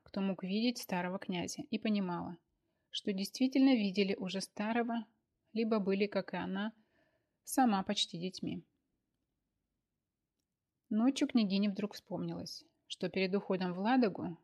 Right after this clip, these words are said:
где князь и погиб от укуса аспида, они, кажется, повздорили с князем Игорем. Почему?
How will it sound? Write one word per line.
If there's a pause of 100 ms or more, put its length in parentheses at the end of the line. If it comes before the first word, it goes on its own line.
(240)
где
князь (220)
и
погиб (180)
от
укуса
аспида, (800)
они,
кажется,
повздорили
с
князем
Игорем. (720)
Почему?